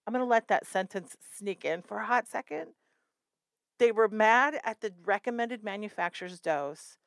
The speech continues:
so they did their own trial in nineteen infants on what the dose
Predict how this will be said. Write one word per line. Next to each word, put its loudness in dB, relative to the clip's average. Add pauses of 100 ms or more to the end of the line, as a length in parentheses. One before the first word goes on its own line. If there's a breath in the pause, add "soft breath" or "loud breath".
(260)
so -8
they 2
did 0
their 2 (180)
own 0
trial -4
in -10
nineteen -8
infants -18 (380)
on 2
what 4
the -6
dose 0